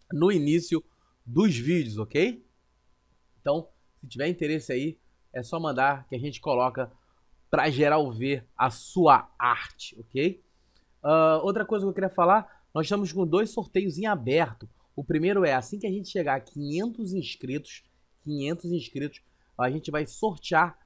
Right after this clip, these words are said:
uma conta de três K K de ataque na junção do S um. E o outro é a nossa página no Facebook. Assim que ela chegar a cem likes, no caso a cem seguidores, a gente vai tá sorteando cem D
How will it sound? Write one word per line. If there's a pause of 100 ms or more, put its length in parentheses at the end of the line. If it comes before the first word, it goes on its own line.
(160)
uma
conta
de (160)
três
K
K
de
ataque (260)
na
junção
do
S
um. (360)
E
o
outro (800)
é
a
nossa
página
no
Facebook. (280)
Assim
que
ela
chegar
a
cem (320)
likes,
no
caso
a
cem
seguidores, (260)
a
gente
vai
tá
sorteando
cem
D